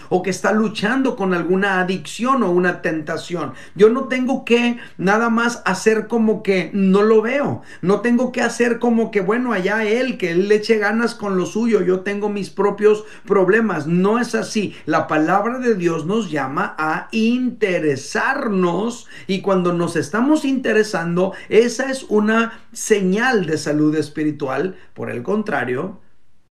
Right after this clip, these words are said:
entre más indiferencia hay en mi vida, más evidente se hace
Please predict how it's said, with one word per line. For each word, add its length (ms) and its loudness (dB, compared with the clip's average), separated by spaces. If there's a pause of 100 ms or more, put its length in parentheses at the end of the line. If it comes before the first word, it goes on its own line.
entre 320 -8
más 320 -4
indiferencia 840 -4
hay 200 -4
en 120 -2
mi 140 0
vida, 560 -8 (380)
más 480 -4
evidente 840 -2
se 380 -6
hace 640 -4